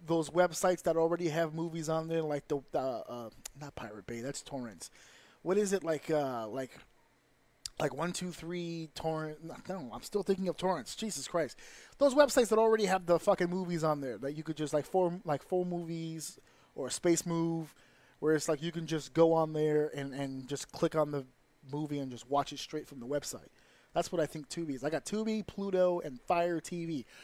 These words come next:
What is Pluto? I've heard of it. I think I've even seen a commercial or two. But is Pluto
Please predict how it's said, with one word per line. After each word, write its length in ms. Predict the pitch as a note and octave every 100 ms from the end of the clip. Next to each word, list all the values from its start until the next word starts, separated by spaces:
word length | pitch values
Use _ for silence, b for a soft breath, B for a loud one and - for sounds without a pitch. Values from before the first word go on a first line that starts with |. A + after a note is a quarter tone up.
| B B
What 280 | C3 D3 E4+
is 120 | G4+
Pluto? 580 | - - G#3 A3+ F2+ - _ _ _ _ _ _ _ _ _ -
I've 160 | E3+ E3+
heard 260 | A#3 F4
of 220 | C4 C#4+
it. 200 | D3+ C#3+ -
I 80 | E3+
think 240 | C#4 D4+
I've 120 | F#3
even 220 | F#3+ F3+
seen 180 | E3 F#3+
a 60 | D#3+
commercial 460 | D#3 D#3+ A#3+ C4
or 120 | E3 C#3
two. 220 | - A#2+
But 140 | B2
is 160 | D3 - -
Pluto 480 | G3+ A3 A3 G#3